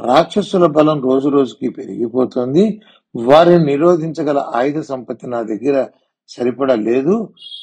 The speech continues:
నాకు అత్యంత మహిమాన్విత ఆయుధం కావాలి" అని వరం అడిగాడు. శివుడు అత్యంత ప్రతిభావంతమైన సుదర్శన చక్రాన్ని విష్ణువుకు బహూకరించాడు. విష్ణువు సుదర్శనంతో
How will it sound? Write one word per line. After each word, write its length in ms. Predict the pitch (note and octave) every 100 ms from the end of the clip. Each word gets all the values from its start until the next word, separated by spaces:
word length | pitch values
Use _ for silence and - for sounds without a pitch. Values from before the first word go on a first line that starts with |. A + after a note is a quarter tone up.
| C3+
నాకు 240 | D#3 B2+ -
అత్యంత 440 | A#2+ - F3 E3+
మహిమాన్విత 720 | D#3+ C3 B2 D3+ E3+ F#3 E3+ -
ఆయుధం 580 | G#2+ - C3 C#3+ D#3
కావాలి" 460 | C3 C3 B2+ B2 B2+ -
అని 140 | - C#3
వరం 300 | A2+ G2+ G#2+
అడిగాడు. 360 | G2+ G2 F#2 - _ _ _ _ _
శివుడు 640 | - F#3 F#3 F3 C#3+ C#3+ - _ _ -
అత్యంత 460 | A2 - C#3+ A#2+
ప్రతిభావంతమైన 1160 | B2+ - A#2 C#3 C#3 E3 D3+ C3+ C3+ C3 A#2+ A#2 - _ _
సుదర్శన 560 | _ C#3 C#3+ F#3 - E3+
చక్రాన్ని 560 | C3+ C3+ - C3+ B2+ A2+
విష్ణువుకు 540 | A2 - D3+ C3 C3
బహూకరించాడు. 840 | A2 G#2 A#2 - A2+ G#2+ - G2 - _ _ _ -
విష్ణువు 360 | - - A#2+ G#2
సుదర్శనంతో 960 | - F2+ G#2+ - - A#2 - G3+ A3